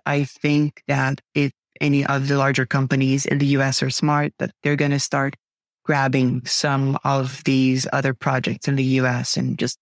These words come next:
forming a, a really interesting U S based uranium. And who knows, maybe U S uranium going forward with the bipartisan support it, it's been gathering, that maybe U S uranium will be selling for higher than, you know,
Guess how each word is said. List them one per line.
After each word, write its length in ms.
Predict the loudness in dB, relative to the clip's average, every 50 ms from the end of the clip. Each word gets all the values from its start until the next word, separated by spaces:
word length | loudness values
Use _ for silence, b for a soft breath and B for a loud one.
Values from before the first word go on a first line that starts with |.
| _ -4
forming 360 | -2 0 0 0 0 -2 -2
a, 120 | -2 -4 -2
a 80 | 0 0
really 480 | 2 2 2 2 2 2 0 -2 -4 _ -2
interesting 560 | 0 0 0 0 -2 -2 -2 0 0 0 2
U 200 | 2 2 2 2
S 220 | 2 0 -2 -4 -6 -4
based 500 | -2 0 0 0 0 -2 -6 -10 -14 -20 _ _ _ _ _ _ _ -2
uranium. 480 | 0 2 2 2 2 2 2 2 2 0
And 100 | 0 0
who 220 | 0 2 2 2
knows, 440 | 2 2 2 2 2 0 0 0 0
maybe 300 | 0 0 2 2 0 0
U 240 | 0 0 0 0 0
S 260 | 0 -2 -2 -2 -2
uranium 460 | 0 0 2 2 2 2 2 2 0
going 260 | 0 0 0 0 0
forward 500 | -2 -2 -2 0 2 2 2 2 0 -2
with 280 | -2 -2 -2 -4 -4 -4 -4
the 200 | -4 -4 -4 -4 -2
bipartisan 1040 | -2 0 0 0 -2 -4 -2 -2 0 0 0 0 -2 -2 -2 -2 0 0 0 -2 -4 -4 -4
support 480 | -4 -4 -4 -4 -2 -2 0 2 2
it, 180 | 2 0 0 0
it's 220 | -2 -2 -4 -4
been 300 | -4 -2 0 0 0 0
gathering, 640 | 0 0 0 0 0 0 0 0 0 2 0 0 -2 -4 _ _ _ _ _ _ _
that 180 | -4 -2 0 0
maybe 400 | 2 2 2 2 2 2 2 2
U 280 | 2 2 2 2 0 0
S 180 | 0 -2 -2
uranium 460 | -2 0 0 0 0 2 0 0 0
will 140 | 0 0 -2
be 120 | -2 -4 -6
selling 400 | -4 -2 -2 0 0 0 0 -2
for 180 | -2 -2 -2
higher 440 | -2 0 0 0 2 2 2 2 2
than, 460 | 2 2 2 2 0 0 -2 -2 -2
you 120 | -2 -2 -2
know, 420 | -2 -2 -2 -2 -2 -2 -4 -4